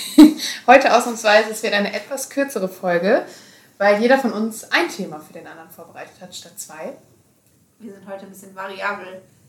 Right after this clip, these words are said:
Speaker 2: unterwegs.
Speaker 1: Finde ich gut.
Speaker 2: Aber ich wollte dir vorab noch, ähm,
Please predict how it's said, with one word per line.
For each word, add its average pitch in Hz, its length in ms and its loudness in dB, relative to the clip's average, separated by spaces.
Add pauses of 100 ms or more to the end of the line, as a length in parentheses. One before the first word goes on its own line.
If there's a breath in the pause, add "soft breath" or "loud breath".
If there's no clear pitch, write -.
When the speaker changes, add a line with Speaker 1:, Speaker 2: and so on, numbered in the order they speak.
(180 soft breath)
Speaker 2:
unterwegs. 185 680 -18 (180)
Speaker 1:
Finde - 180 -18
ich - 60 -20
gut. 190 180 -10 (260)
Speaker 2:
Aber 220 180 -4
ich 214 120 -6
wollte 262 240 -4
dir 233 160 -8
vorab - 380 -4
noch, 240 340 -6
ähm, 208 240 -6